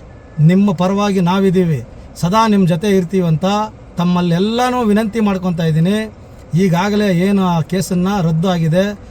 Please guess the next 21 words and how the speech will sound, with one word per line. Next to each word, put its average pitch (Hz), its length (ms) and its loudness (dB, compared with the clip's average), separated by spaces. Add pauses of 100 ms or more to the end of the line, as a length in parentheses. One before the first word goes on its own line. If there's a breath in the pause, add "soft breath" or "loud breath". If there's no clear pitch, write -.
(300 loud breath)
ದಯವಿಟ್ಟು 240 840 0 (340 loud breath)
ಎಲ್ಲ 208 220 0 (140)
ಗ್ರೂಪ್‌ಗಳಿಗೂ 220 640 -2
ಶೇರ್ 240 280 2
ಮಾಡಬೇಕಾಗಿ 202 600 -2
ತಮ್ಮಲ್ಲಿ 180 360 0
ಮನವಿ 185 340 2
ಮಾಡ್ಕೊತಾ 185 440 -2
ಇದ್ದೀನಿ. 190 480 -2 (920 loud breath)
ನಮ್ಮ 190 240 4
ಪೊಲೀಸ್ 233 420 2
ಇಲಾಖೆಗೆ, 214 520 2
ನಮ್ಮ 202 320 2
ಕೇಂದ್ರ 220 340 -2
ಸರ್ಕಾರಕ್ಕೆ 196 560 0
ಒಂದು 185 180 2
ವಿಚಾರ 196 280 0 (560)
ಹೇಳ್ತೀನಿ 185 540 2
ಸ್ನೇಹಿತರೆ. 170 720 0 (580 loud breath)
ಇದೇ 233 340 4
ಡ್ರೈವರು 208 640 2